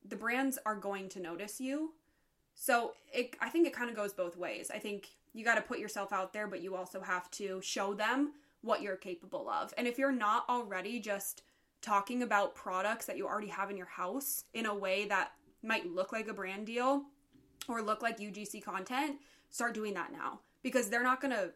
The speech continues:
say yes to you if you have nothing on your page that even shows that you can sell a product. So if you're, if you're not comfortable with sales, get comfortable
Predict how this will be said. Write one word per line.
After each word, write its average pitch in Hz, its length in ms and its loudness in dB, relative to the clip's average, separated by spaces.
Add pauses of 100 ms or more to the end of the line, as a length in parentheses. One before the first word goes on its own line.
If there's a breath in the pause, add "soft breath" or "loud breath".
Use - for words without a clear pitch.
(340)
say 214 280 0
yes 170 280 -4
to 247 100 -4
you 277 180 4
if - 120 -2
you 226 80 -6
have 202 100 -2
nothing 202 320 -4
on 185 80 -4
your 180 100 -8
page 196 340 -6
that - 140 -6
even 185 200 -6
shows 190 340 -4
that 165 100 -10
you 185 100 -8
can 180 160 -6
sell 170 200 -4
a 156 40 -4
product. - 520 -16
So 233 140 -2
if 208 80 -8
you're, 247 220 -4
if 240 120 -6
you're 254 80 0
not 277 160 2
comfortable 240 340 -4
with 202 100 -4
sales, 220 600 0 (380 soft breath)
get 214 160 -6
comfortable - 520 -12